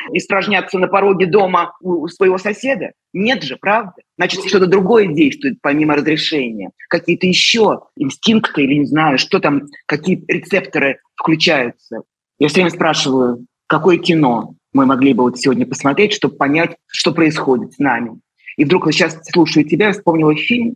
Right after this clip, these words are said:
который был всеми поругаем. По сути, это человек, который действительно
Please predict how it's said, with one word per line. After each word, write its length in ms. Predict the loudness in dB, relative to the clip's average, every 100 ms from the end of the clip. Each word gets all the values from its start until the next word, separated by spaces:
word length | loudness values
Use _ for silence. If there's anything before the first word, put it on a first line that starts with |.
| _
который 320 | -6 0 0 0
был 360 | 2 2 2 -6 -14
всеми 300 | -2 2 2
поругаем. 640 | 2 2 4 2 2 -2 -10 _ _
По 80 | -6
сути, 380 | -2 -2 -2 -2
это 320 | -4 -4 -6
человек, 500 | -2 0 2 0 -2
который 320 | -6 -2 0 0
действительно 560 | 0 -2 -2 0 0